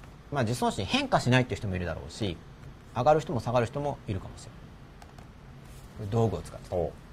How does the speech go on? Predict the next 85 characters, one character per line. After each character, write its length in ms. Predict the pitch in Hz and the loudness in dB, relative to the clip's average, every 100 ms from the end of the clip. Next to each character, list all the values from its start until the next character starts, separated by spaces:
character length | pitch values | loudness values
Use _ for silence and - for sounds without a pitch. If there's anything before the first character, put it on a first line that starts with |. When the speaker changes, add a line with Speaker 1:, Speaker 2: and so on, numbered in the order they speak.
| - - | -18 -2
Speaker 1:
わ 60 | 143 | 2
か 100 | 247 | 4
り 60 | 254 | 4
や 80 | |
す 100 | 247 | 2
い 20 | 226 | 0
の 60 | |
は 60 | 95 | 0
装 160 | - | 2
飾 240 | 127 123 110 | 2 0 -2
品。 100 | 92 | -4
Speaker 2:
う 20 | |
ん。 20 | - - - - - - 67 - - - - | -8 -14 -16 -18 -16 -12 -12 -12 -14 -14 -6
Speaker 1:
あ 160 | 95 | -4
の、 120 | 90 | -2
ア 60 | 110 | -2
ク 60 | - | 0
セ 60 | |
サ 120 | 104 82 | -2 -2
リ 60 | |
ー 40 | 82 | -10
と 60 | 82 | -10
か、 140 | 78 - 69 67 65 - - | -10 -10 -10 -10 -10 -12 -12
Speaker 2:
う 20 | |
ん。 40 | |
Speaker 1:
あ 20 | |
と 140 | 82 - | -8 -8
服 240 | - - | -8 -6
と 100 | - | -8
か。 140 | - - - - - - - - - | -10 -14 -16 -18 -18 -18 -18 -16 -6
だ 80 | 143 | 0
か 80 | 147 | 4
ら、 180 | 127 156 | 4 4
い 120 | 170 | 2
い 40 | |
デ 100 | 110 | 4
ザ 180 | 101 104 | 4 4
イ 40 | |
ナ 100 | 98 | 2
ー 20 | 98 | -2
の 100 | 95 | -4
服 160 | - | -6
っ 20 | |
て 140 | 95 92 | -8 -6
い 40 | |
う 40 | 95 | -2
の 60 | |
は、 120 | 143 | 0
ま 100 | 95 | 0
あ、 20 | 95 | -2
見 80 | |
た 100 | 98 | -2
目 80 | 156 | 0
が 80 | 156 | 0
綺 100 | 170 | 2
麗 60 | 123 | 2
っ 20 | |
て 80 | 87 | 2
い 20 | |
う 40 | |
の 20 | |
も 60 | 87 | -4
あ 40 | |
る 80 | 98 | -4
け 100 | 90 | -4
ど、 140 | 90 90 | -6 -4
着 60 | - | 2
た 100 | 165 | 2
瞬 180 | 165 | 2
間 120 | 151 147 | 0 2
に 80 | |
自 140 | 107 98 | 0 -2
尊 120 | 151 | -4
心 140 | - | -4
が 80 | 78 | -6
上 60 | 82 | -2
が 80 | 120 | -2
る 60 | |
ん 20 | |
で 60 | 113 | -2
す 20 | |
よ、 60 | - | -8
き 80 | |
ち 20 | |
ん 40 | - | -14